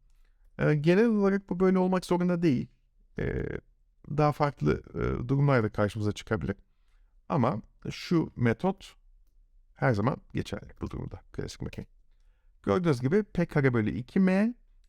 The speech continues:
artı bir bölü iki M omega kare X kare çıktı. Bakalım yukarıda Hamiltonian'imize. P kare bölü iki M. Şurada şu satıra bakıyoruz. P kare bölü iki M artı bir bölü iki M omega kare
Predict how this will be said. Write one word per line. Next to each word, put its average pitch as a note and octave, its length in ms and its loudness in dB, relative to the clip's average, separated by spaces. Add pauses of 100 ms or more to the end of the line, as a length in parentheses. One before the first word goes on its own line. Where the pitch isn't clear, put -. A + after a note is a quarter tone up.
artı C#3+ 400 0
bir D#3+ 160 0
bölü C#3+ 200 4
iki A#2 200 -4
M D#3+ 220 2
omega C#3 400 2
kare D#3+ 380 0
X - 280 -4
kare G2 320 0 (260)
çıktı. - 360 -6
Bakalım B2+ 320 2
yukarıda G#2+ 400 0 (140)
Hamiltonian'imize. G#2+ 800 0 (1040)
P E2 120 0
kare B2 280 2
bölü G#2+ 280 4
iki - 220 -2
M. F3 320 2 (180)
Şurada - 380 -2 (460)
şu - 400 -8
satıra G2 380 -4
bakıyoruz. - 480 -6 (360)
P D3 140 2
kare A2 260 0
bölü G2 180 -2
iki A#2+ 220 -4
M D#3 320 2
artı B2 340 -2
bir C3+ 180 2
bölü A2+ 200 2
iki - 220 -8
M C3+ 220 2
omega G#2 360 2
kare D#3+ 340 -2